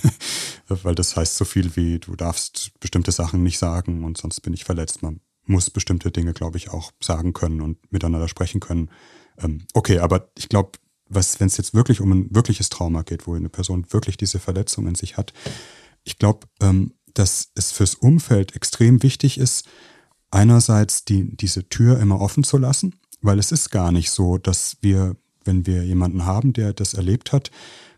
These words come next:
dass wir, dass wir da die Tür oft aufmachen oder dem, der Person diesen Raum geben, weil das nämlich sehr, sehr unangenehme Gefühle sind, um die es da geht, beängstigende Gefühle.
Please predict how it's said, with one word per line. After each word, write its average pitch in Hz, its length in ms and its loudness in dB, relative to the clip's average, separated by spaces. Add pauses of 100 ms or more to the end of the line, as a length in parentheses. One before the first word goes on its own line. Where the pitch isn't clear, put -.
(140)
dass - 360 -2
wir, 107 420 4 (140)
dass - 260 -2
wir 110 140 4
da 98 120 2
die 98 120 2
Tür 107 280 4
oft 95 240 -4
aufmachen 98 440 2
oder 87 160 -2
dem, 90 240 0
der 92 100 -4
Person 92 320 -2
diesen 95 180 0
Raum 101 300 4
geben, 87 400 -2
weil 85 300 -2 (120)
das - 200 -4
nämlich 90 240 0
sehr, 117 300 4
sehr 113 220 2
unangenehme 90 580 4
Gefühle 87 340 -2
sind, 82 160 -4
um 78 100 -8
die - 80 -8
es - 100 -8
da 85 120 -6
geht, - 240 -10
beängstigende 101 580 0
Gefühle. 80 400 -8